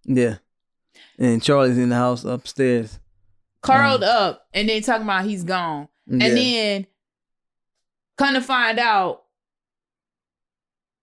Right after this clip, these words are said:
Speaker 2: I think he's a, he's the host now.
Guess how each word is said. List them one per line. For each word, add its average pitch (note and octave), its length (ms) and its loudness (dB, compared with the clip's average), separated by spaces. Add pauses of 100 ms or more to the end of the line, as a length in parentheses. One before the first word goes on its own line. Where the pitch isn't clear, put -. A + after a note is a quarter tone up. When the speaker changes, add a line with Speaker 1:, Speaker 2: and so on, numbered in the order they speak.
(120)
Speaker 2:
I A3+ 100 2
think B3 280 0
he's B3 200 -2
a, G#3+ 220 4
he's B3 280 0
the G#3+ 120 0
host A#3+ 640 -4
now. D#3+ 400 -8